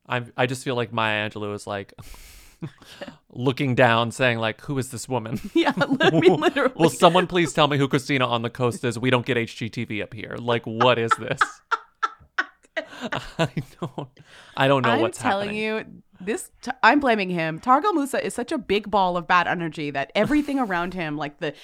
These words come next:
Speaker 2: like, it, the Gina Caruso of outer space, just, like, everything
Speaker 1: Gina
Speaker 2: is, like,
Speaker 1: Carano.
Speaker 2: everything bad. <laughs> Sorry, what's her name?
Speaker 1: Gina Carano.
Speaker 2: I already forgot her. She's already gone from my mind. But it's the,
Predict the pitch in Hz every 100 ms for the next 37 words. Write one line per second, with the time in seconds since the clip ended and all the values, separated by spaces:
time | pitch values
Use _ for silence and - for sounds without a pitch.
0 | - - 190 214 - - 196 196 247 202
1 | - 269 196 233 - 202 160 160 165 180
2 | 175 - 190 160 - 208 208 214 - 208
3 | 254 294 262 240 208 220 202 190 185 -
4 | - 277 202 202 208 190 294 - - -
5 | - 277 440 - - - 427 - 427 -
6 | - - _ - 190 190 175 170 160 165
7 | 160 415 - 240 240 240 - 175 151 151
8 | 175 180 175 170 156 151 151 156 143 143
9 | 143 143 147 156 - - - - 208 -
10 | 185